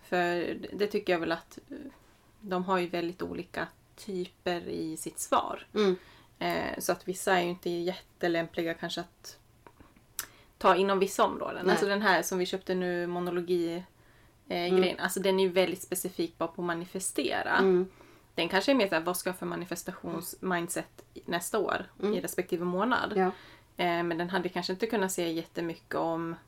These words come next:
Speaker 1: eh, karriär.
Speaker 2: Mm.
Speaker 1: Eller det, det hade den säkert kunnat också.
Speaker 2: Ja,
Speaker 1: Men att
Speaker 2: jag
Speaker 1: det
Speaker 2: tycker
Speaker 1: finns,
Speaker 2: nog det.
Speaker 1: ja, men det finns nog vissa områden den hade varit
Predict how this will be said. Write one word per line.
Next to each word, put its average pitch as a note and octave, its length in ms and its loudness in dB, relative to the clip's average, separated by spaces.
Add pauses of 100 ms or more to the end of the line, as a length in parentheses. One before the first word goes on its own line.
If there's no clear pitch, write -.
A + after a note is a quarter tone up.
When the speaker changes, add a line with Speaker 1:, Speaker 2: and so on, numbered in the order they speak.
(1200)
Speaker 1:
eh, - 240 -8
karriär. F#3+ 460 0 (540)
Speaker 2:
Mm. F#3+ 160 -16 (500)
Speaker 1:
Eller B3 200 6
det, A3 140 8
det A3 100 4
hade A#3 180 4
den A#3 100 2
säkert A3+ 240 0
kunnat G#3 300 -2
också. - 320 -2 (240)
Speaker 2:
Ja, A#3+ 180 8
Speaker 1:
Men B3 120 10
att A3 80 6
Speaker 2:
jag A3+ 140 6
Speaker 1:
det F#3+ 40 -2
Speaker 2:
tycker E4+ 220 6
Speaker 1:
finns, A#3+ 220 4
Speaker 2:
nog F3+ 100 -2
det. F3+ 80 -4 (100)
Speaker 1:
ja, F#3+ 320 4 (360)
men G#3+ 120 2
det G#3+ 80 10
finns A3+ 200 4
nog G#3 100 2
vissa G3 180 2
områden F3+ 300 4
den F3 320 0
hade F3 260 0
varit F3 400 -6